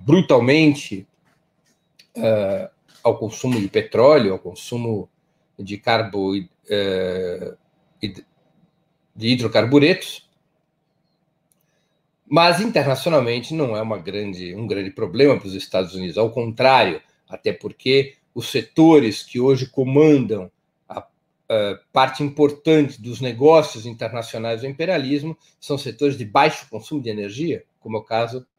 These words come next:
da tecnologia da informação. Não é? E a,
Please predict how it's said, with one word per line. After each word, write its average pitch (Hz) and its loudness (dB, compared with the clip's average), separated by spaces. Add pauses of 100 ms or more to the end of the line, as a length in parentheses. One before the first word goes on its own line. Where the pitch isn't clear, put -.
(140)
da 120 -4
tecnologia 110 -6
da 117 -6
informação. 110 -10 (840)
Não 113 0
é? 127 -4 (400)
E 156 2 (320)
a, 135 2